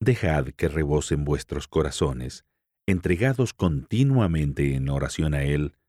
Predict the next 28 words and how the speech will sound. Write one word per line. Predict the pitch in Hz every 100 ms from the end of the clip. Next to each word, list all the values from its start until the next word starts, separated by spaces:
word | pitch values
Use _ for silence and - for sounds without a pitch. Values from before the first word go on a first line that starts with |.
| _ _
por | - 101
vuestro | 87 73 65 76 73
bienestar, | 76 69 67 - 107 76 82 _ _ _ _ _
así | 82 80 73
como | 107 98 82
por | 85
el | 78 67
bienestar | 71 65 - - 110 117 - _
de | 101 113
los | 104 -
que | 113
os | 101 92
rodean. | 113 101 95 85 64 64 - _ _ _ _ _ _ _
Y | 110 135
he | 147
aquí, | 87 - 76 73
amados | 65 65 69 71 -
hermanos | 69 71 67 69
míos, | 76 78 76 - _ _ _ _
os | 87 78
digo | 101 107 98 -
que | 85
no | 78 73 95
penséis | 123 107 98 - 71 65 - _ _ _ _
que | - 78 78
esto | - -
es | 85 -
todo, | 80 64 -